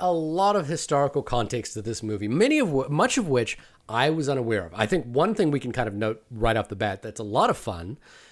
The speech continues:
uh, <laughs> is that we are living in the Fred Hampton cinematic universe at this stage with the Best Picture nominees,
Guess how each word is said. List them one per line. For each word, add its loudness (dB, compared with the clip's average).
uh, 2
<laughs> -8
is 6
that 2
we 4
are 4
living 2
in 2
the 2
Fred 2
Hampton 2
cinematic 2
universe 2
at -10
this -4
stage 2
with 0
the -8
Best -2
Picture 0
nominees, 2